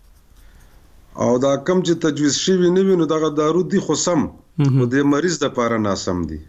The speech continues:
Speaker 2: ښه.
Speaker 1: لکه دارو خو سم دي، پامیر صاحب.
Speaker 2: مهم.
Speaker 1: خو د دې مریض ته ضرورت نشته دی.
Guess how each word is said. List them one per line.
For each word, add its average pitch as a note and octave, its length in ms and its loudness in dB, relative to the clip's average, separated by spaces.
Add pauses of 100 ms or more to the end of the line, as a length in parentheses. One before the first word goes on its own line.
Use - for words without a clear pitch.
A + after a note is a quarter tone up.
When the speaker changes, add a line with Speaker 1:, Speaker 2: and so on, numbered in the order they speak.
(260)
Speaker 2:
ښه. A#2+ 160 -2 (1040)
Speaker 1:
لکه A#2+ 200 0
دارو C#3 280 0
خو E3+ 120 0
سم F#3+ 280 0
دي، C3 80 0
پامیر G#2 300 -4
صاحب. E2 340 -6
Speaker 2:
مهم. C3+ 320 2 (960)
Speaker 1:
خو G3 180 2
د D#3+ 180 0
دې F3+ 100 2
مریض F3 320 0
ته E3 140 0
ضرورت C3+ 480 -2
نشته G2 320 -4
دی. D#2+ 120 -4